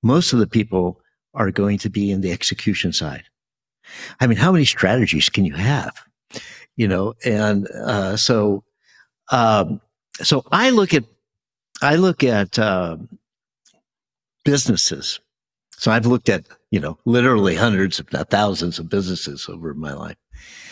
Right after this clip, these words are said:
and entrepreneurs and so on. And I broke it down into four elements. So the first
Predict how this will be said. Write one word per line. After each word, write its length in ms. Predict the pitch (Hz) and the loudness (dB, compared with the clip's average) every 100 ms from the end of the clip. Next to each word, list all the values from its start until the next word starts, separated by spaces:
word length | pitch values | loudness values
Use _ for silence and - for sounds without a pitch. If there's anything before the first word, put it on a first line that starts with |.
| - - - | -20 -20 -6
and 120 | 107 95 | 0 4
entrepreneurs 580 | 101 - 85 87 87 | 2 0 -2 0 0
and 140 | 92 78 | -2 -2
so 120 | 95 | -2
on. 220 | 80 82 - _ - | -2 -6 -12 _ -2
And 200 | 110 113 | 2 4
I 220 | 165 202 | 4 4
broke 340 | 139 175 180 | 2 0 0
it 80 | 135 | 0
down 200 | 131 127 | 2 2
into 200 | 117 - | 2 -2
four 680 | - - 113 123 117 110 101 - _ _ _ | -4 0 2 4 2 0 -6 -16 _ _ _
elements. 640 | 110 92 71 62 - - - _ _ _ _ _ _ _ - - - _ | -2 0 -2 -6 -10 -12 -14 _ _ _ _ _ _ _ -20 -20 -20 _
So 400 | - 104 92 - _ _ - | -4 0 0 -2 _ _ -4
the 100 | 113 | -2
first 520 | 113 240 233 - - | 2 2 2 -2 -10